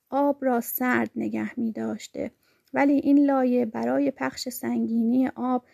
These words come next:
و پیشگیری از نشت آن به زمین بوده است، مانند پی رادیه که امروزه آن را با بتون می‌سازند. این کف سربی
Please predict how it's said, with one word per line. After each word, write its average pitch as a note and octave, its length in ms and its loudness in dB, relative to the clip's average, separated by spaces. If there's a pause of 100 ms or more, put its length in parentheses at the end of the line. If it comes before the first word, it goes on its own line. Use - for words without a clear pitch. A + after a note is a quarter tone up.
(200)
و A#3 80 -2
پیشگیری A#3 640 0
از B3+ 220 0
نشت C4+ 360 -2
آن A#3+ 260 2
به A3+ 60 0
زمین A3+ 460 -2
بوده A#3 260 -6
است، A#3+ 340 -10 (360)
مانند B3 500 2
پی B3 360 2
رادیه A3+ 640 0 (200)
که A#3+ 200 -4
امروزه A#3 460 0
آن C4 340 2
را A#3 240 2 (220)
با A3 160 -2
بتون A3+ 420 -2
می‌سازند. - 800 -4 (520)
این D#4+ 200 4
کف E4+ 280 -2
سربی C4+ 640 0